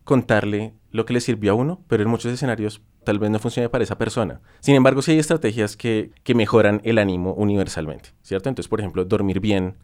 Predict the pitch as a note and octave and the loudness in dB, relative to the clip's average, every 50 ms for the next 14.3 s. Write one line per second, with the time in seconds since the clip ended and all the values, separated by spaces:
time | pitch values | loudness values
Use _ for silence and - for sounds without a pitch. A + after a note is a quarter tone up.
0 | - - - - F#2+ F#2 G#2+ G2+ G#2 G2+ - - - G#2+ G#2+ G2 - - A#2 G#2+ | -18 -10 -6 -4 -4 -2 -2 -2 -4 -4 -6 -6 -4 -4 -2 -2 2 2 2 2
1 | F#2 G#2+ G#2 - B2+ G#2 - - - - - - _ _ _ _ _ - F#2+ F#2+ | 2 0 0 2 2 2 2 0 -6 -16 -18 -20 _ _ _ _ _ -6 -4 -2
2 | G#2+ G2 G2+ A2 A2 G#2 A2+ F#2+ G2+ F#2+ F#2+ F#2 A2 G#2+ G2+ - G#2+ G2 G2 G2 | 0 0 0 0 -2 -2 -4 -2 -2 -2 -2 -2 -2 -2 -2 -2 -2 -2 0 0
3 | - A2+ G2+ G2 - - - G#2 F#2 F2 F#2 F#2 F2+ G#2 F#2+ - A#2+ A2 G2+ - | 0 0 0 -2 -2 -4 -4 -4 -4 -2 -4 -4 -4 -4 -4 -2 -2 -2 -2 -2
4 | - A2 F#2+ G2 G2 - C#3+ A2+ C2+ - - - _ _ _ _ - B2+ - - | -2 -2 0 0 0 0 0 -2 -2 -4 -10 -18 _ _ _ _ -6 -4 -2 2
5 | C3 B2+ B2+ C3 C3+ C3 - - - F#3 D#3 C3 B2 A2+ A2 A#2 B2+ - _ _ | 4 4 4 4 2 0 -2 0 4 4 6 6 4 2 0 -4 -6 -14 _ _
6 | _ - A2 G2+ A#2 G#2+ A#2 A2+ A2 C3 A#2 - B2+ A#2 G2 F2 F2 E2+ E2+ F2+ | _ -4 -2 0 0 0 0 0 -4 -4 -6 -4 -2 0 0 0 0 -2 -4 -6
7 | - - - - - G2 A2+ A2+ G#2+ - G2 - G2 F#2 F#2 - - - - - | -10 -14 -18 -14 -6 -2 0 0 0 -2 -6 -4 -4 -6 -6 -6 -14 -20 -20 -20
8 | - - _ - - A#2 - A#2 A2 G#2 G2+ G2 G2 - A#2 A2 A#2+ G2+ F#2 F2 | -20 -20 _ -2 -2 0 2 4 4 4 4 2 -2 -4 -2 0 0 0 0 0
9 | - - G2+ - - F2 D#2+ - - - - - G#2 G2+ F2+ - - E2+ D#2+ - | -2 -4 -4 -2 -2 -2 -2 -4 -8 -14 -8 -4 -2 -2 -2 -2 -4 -4 -4 -4
10 | G2+ F#2+ G2+ - - F#2 F2 E2+ E2 E2 E2+ - - F#2+ F#2 F2+ E2+ - - - | -4 -4 -4 -4 -4 -6 -4 -4 -4 -6 -8 -10 -8 -6 -6 -6 -4 -2 -4 -4
11 | - - G2 F2 D#2 D#2 - - - F#2+ F#2 - - G2 G#2 F#2+ - - - - | -2 -2 -4 -4 -6 -8 -8 -6 -6 -6 -4 -4 -4 -4 -4 -4 -6 -10 -20 -20
12 | - _ _ _ - G#2 G2+ F#2 F#2+ G2 G2+ G2+ G#2 G#2 G#2 - G#2+ G2+ G2 - | -20 _ _ _ -2 -2 -2 0 0 0 0 0 0 -2 -2 -2 -4 -4 -2 -2
13 | G2+ G2+ F#2+ G#2 A2+ G#2+ F#2+ - G2 F2+ F2+ F#2 F#2+ G2 F2 E2+ F2 - G2+ - | -2 0 0 -2 -2 -2 -2 -2 -4 -4 -4 -6 -6 -8 -8 -8 -8 -6 -4 -2
14 | A2 A2 F2+ - - | -2 -2 -2 -4 -8